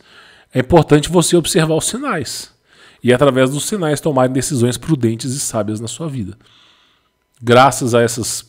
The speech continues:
pequenas peculiaridades, eu também vou tomar umas decisõezinhas básicas na minha vida. Decisões simples, coisas simples, que não vai gerar grande impacto, é, social e econômico na minha vida, mas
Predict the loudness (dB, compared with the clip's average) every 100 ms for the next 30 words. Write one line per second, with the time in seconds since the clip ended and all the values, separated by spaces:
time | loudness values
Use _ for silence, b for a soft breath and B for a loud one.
0 | _ -12 -8 -4 -2 -2 -4 -2 -2 -2
1 | -2 -2 -2 -8 -20 b b b b b
2 | -2 0 0 0 0 0 0 0 -2 -4
3 | -2 -2 -2 -2 -4 -2 -2 -2 -2 -6
4 | -8 -8 -6 -6 -6 -8 -4 -4 -6 -6
5 | -4 -4 -6 -12 -12 -16 b b b b
6 | 0 2 2 -2 -4 -4 -6 -8 -8 -10
7 | _ _ _ -4 -2 -2 -2 0 -2 -4
8 | -4 -2 -2 -4 -6 -8 -8 -18 -20 b
9 | b b b b _ -2 2 2 2 -4
10 | -2 0 2 0 -4 -6 -6 -6 -6 -6
11 | -8 -8 0 4 4 0 -6 -12